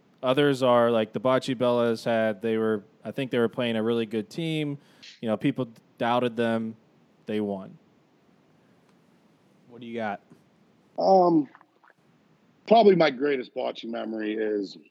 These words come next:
Speaker 3: going to Cleveland with me, Sean, my cousin Danny, and, uh,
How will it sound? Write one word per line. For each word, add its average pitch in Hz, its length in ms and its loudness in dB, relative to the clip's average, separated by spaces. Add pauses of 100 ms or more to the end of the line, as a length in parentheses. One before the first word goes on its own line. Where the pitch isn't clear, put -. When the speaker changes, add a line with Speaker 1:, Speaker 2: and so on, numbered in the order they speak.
(280)
Speaker 3:
going 131 260 4
to 113 60 2
Cleveland 120 560 2
with 110 140 0
me, 135 260 6
Sean, 127 400 2
my 117 100 -2
cousin 110 420 -4
Danny, 113 420 -6 (840)
and, 117 200 -2
uh, 107 340 -2